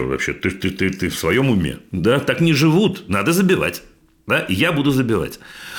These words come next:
Аналогично, мне кажется, то, что касается, не знаю, «встань, постой», ну хорошо, ну я встану, постою, ты мне просто доказываешь сейчас, что мир, э, э, такая же свинья, как, как я и предполагал до этого.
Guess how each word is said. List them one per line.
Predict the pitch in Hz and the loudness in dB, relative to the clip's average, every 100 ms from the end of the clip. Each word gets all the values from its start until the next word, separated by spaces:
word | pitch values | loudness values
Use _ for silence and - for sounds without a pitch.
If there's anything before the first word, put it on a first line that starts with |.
| - - - | -10 -10 -2
Аналогично, | 127 147 156 147 180 160 127 | 2 4 2 2 0 0 0
мне | 107 120 | 0 0
кажется, | 113 165 175 135 90 | 0 0 0 -4 -2
то, | 117 | -2
что | - | -2
касается, | 101 101 98 92 87 92 85 80 | -2 0 0 0 0 0 0 0
не | 82 | 0
знаю, | 78 76 71 | -2 -4 -4
«встань, | - 107 113 110 | -4 -2 0 -2
постой», | 92 80 - 95 101 | -4 -6 0 0 2
ну | 82 | 0
хорошо, | 80 71 87 | -4 -4 -2
ну | 80 | -2
я | 69 | -4
встану, | - 107 120 | -2 -2 -2
постою, | - - 71 82 | -4 -4 -2 -2
ты | 87 | -2
мне | 85 | -2
просто | 80 92 - | -2 -4 -4
доказываешь | 78 - - 147 160 131 95 - | -4 -4 -2 0 0 0 -2 -4
сейчас, | 80 - 78 | -6 -4 -4
что | - 80 | -4 -6
мир, | 76 123 156 - - _ | -2 -2 -2 -6 -20 _
э, | 90 90 85 82 87 | -4 -2 0 -2 0
э, | 87 80 80 80 80 78 76 80 | 0 0 0 0 -2 -4 -6 -8
такая | 95 95 | -4 -2
же | 82 | -2
свинья, | 85 - 87 85 104 147 | -4 -4 -2 0 0 -2
как, | 160 80 | -4 -6
как | - - - | -4 -4 -2
я | 131 | 0
и | 123 | 0
предполагал | 110 131 - 113 98 113 123 | -2 -4 0 0 2 0 0
до | 107 107 | 2 2
этого. | 90 82 71 57 | 0 -2 -6 -8